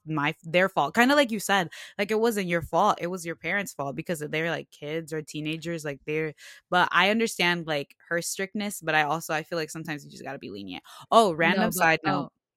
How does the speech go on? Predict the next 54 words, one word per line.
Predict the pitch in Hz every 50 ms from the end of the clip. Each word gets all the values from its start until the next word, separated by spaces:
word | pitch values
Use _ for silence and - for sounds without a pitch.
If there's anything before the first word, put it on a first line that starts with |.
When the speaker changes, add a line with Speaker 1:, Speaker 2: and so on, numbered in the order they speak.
| _ _ _ _ -
Speaker 2:
oh, | 170 - _ _ _ -
oh, | 170 165
okay. | 170 _ - - 160 _ _ _ _ _ _ _ _ _ _ _ -
I | 202
was | - 170
Speaker 1:
What |
I | 170 165
Speaker 2:
gonna | 226
Speaker 1:
was | 214
Speaker 2:
say | 240 226 -
Speaker 1:
gonna |
Speaker 2:
something | - 240 - - - -
Speaker 1:
say | 214
Speaker 2:
before | 220 226 214 220 208 202
<laughs> |
you, | 202 208 214 - - 220 190 175 - - -
you | 196 226 -
Speaker 1:
Okay, | - 202 185
Speaker 2:
called | 185 190 175
Speaker 1:
go. | 143 143
Speaker 2:
me. | 151 156 - - - - - - - -
Oh, | 208 190 196 190
but | 165 190 196
I | 190 196 196
was | 208 214 208
gonna | 208 202 202
say | - 220 208 196
that, | 185 180 170 170 165
but | 190 185 190
in, | 196 196 196 -
in | - - 190 190
a | 190 180
sense, | - 214 208 220 208 185 175
that | 175 175 165 -
taught | - 185 190 190 190
me, | 175 165
you | 160 165 170
know, | 170 156 160
not | 160 160 170 180
to | - 180
play | 156 170 175 170
with, | 160 160 156 151 - _ 285 - _ - - 156
like, | 160 147 143 143 -
things | 165 160 156 156 147
that | 151 151 - -
come | 156 151 147
from | 156 151 156
God, | 160 165 160
and | 156 156 151
that | 151 -
taught | - 165 165 170
me | 160 156
a | 151 143
lesson | 139 139 165 - - - 135 135 147